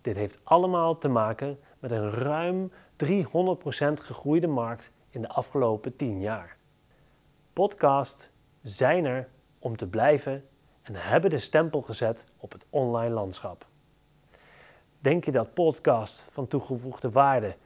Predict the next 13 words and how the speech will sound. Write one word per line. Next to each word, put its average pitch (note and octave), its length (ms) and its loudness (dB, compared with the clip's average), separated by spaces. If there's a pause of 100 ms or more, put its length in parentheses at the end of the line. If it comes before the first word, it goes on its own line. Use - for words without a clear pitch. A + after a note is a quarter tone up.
(140)
kunnen A#2 260 -2
zijn G#2+ 260 -2
voor F#2+ 180 -8
jouw F#2 280 -4
organisatie? F3 960 -2 (1080)
Nou, F2 200 -12
wij C#3+ 200 4
denken D#3 320 2
van D3 220 0
wel. G#2+ 280 -2 (3000)
Dit - 160 -16
was - 180 -10
Nieuwpro. D#3+ 600 2